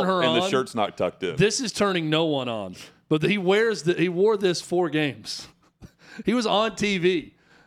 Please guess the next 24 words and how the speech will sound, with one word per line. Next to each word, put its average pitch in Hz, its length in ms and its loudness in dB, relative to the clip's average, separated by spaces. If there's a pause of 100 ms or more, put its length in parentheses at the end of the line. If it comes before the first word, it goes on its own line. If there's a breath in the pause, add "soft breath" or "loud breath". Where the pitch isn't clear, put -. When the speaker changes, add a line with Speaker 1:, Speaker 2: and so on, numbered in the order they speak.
(100)
Speaker 2:
in 151 160 -2
one 175 160 4
of 160 80 -4
these 160 240 0
shirts. - 480 -4
I, 180 300 2
I 185 40 0
hope 175 280 -2
he 151 140 0
sticks - 300 -4
with 131 120 -2
this 127 160 -4
look 127 260 0
Speaker 1:
Do 110 80 -4
you 135 80 -2
Speaker 2:
for 127 220 0
Speaker 1:
think, 110 120 -16
Speaker 2:
Charlotte 127 400 -2
games. 104 200 -12
Speaker 1:
do 123 60 0
you 120 40 -2
think 135 220 -4
Poggi 123 420 0
would, 104 220 -2